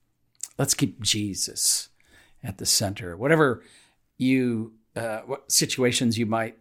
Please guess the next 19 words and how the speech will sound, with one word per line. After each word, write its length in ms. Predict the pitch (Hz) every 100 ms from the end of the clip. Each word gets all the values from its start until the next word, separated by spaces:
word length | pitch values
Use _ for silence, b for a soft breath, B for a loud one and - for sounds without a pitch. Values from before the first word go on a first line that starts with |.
| _
encounter 540 | - 98 120 110 113 107
or 100 | 92
go 220 | 113 113
through, 680 | 107 110 107 107 107 107 104
uh, 100 | 98
whatever 340 | 110 120 101
people 500 | - - - 110 110
you 200 | 101 107
meet, 500 | 95 104 113 - - B B B B B -
um, 600 | 104 98 95 95 95 110 _ b b 120
uh, 280 | 98 104 -
let's 200 | 151 170
pray 420 | - - - 117 107
that 200 | 101 98
the 100 | 101
Lord 480 | 95 110 107 101
would 220 | 95 95 104
give 180 | 104
us 400 | 104 95 - -